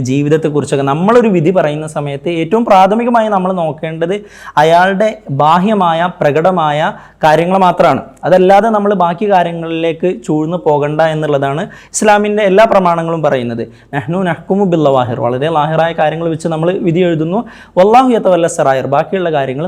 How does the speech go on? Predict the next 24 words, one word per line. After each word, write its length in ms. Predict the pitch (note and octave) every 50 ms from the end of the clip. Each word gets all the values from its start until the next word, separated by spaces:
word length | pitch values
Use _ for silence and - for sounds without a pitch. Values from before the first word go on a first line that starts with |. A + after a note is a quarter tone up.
| F#3+
നമ്മൾ 160 | E3 D3+ E3 F3+ - - D3+
അള്ളാഹുവിനെ 460 | C3+ C3+ C3 C3 C3+ C#3 C#3 D3+ D#3+ D3 B2+
ഏൽപ്പിച്ചു 320 | A#2+ B2 - A2+ - C3+ A#2+
കൊടുക്കുന്നു. 320 | A2 A2 G#2 A2+ A2+ A2+ - - - - - - G3+
ഇത് 80 | B3 B3 -
ശരിക്കും 240 | B3 G#3 A3 B3+ A3+
കേവലം 380 | A3+ G3+ G3 G3+ G#3 A3 A#3 A#3 G#3+
നമ്മളൊരു 300 | G3 F#3+ G3 G#3 F#3+ F#3+ -
കിതാബിൻ്റെ 520 | F3 - F3 E3 E3+ D#3+ F3 F3+ F3+ F#3+ F3+
ഉദ്ധരണി 440 | D#3+ C#3+ C#3 D#3+ D#3+ E3 E3+ F3 F3+ F#3 G3 G3+
എൻ-, 100 | D#3+ E3+ - - F3
അതല്ലെങ്കിൽ 440 | D#3 D#3 D#3 D3 D3 D3 D3 D#3 E3 F3+ F3+
നമ്മൾ 160 | D3+ D3 D#3 D#3+ D#3 D#3 -
പറയുന്ന 420 | C#3+ C#3+ D3+ D#3 D#3+ E3+ F#3 F#3+ F#3+ F3+
ഒരു 100 | E3 E3+ D#3
വാചകം 380 | C#3 C#3 C3+ C3 D#3 D3 D#3+ D#3 D3+
എന്നുള്ളതിലപ്പുറമായിട്ട് 1000 | D3+ D3 C#3+ C#3+ C#3+ C#3+ C#3 B2+ - - - C#3+ C#3+ D3 C3+ B2 A#2 - C3 C3 - - - - - - - - -
റസൂൽ 180 | D#3 - A3 G3 A#3
സല്ലല്ലാഹു 340 | G3+ G#3 G3+ G3+ G3+ G3+ G3+
അലൈഹി 120 | F#3+ F#3+ F#3
വസല്ലം 220 | - G3 F#3+ F#3+ F#3 F3+
തങ്ങൾ 180 | F#3 F3+ F#3 F#3+ G3 G3+ - - F#3 C#3+
ജീവിതം 360 | E3+ F3+ F#3 F#3+ G3+ G3 G#3+ G#3+ G#3
കൊണ്ട് 260 | G#3+ G#3+ G#3+ G#3+ G#3+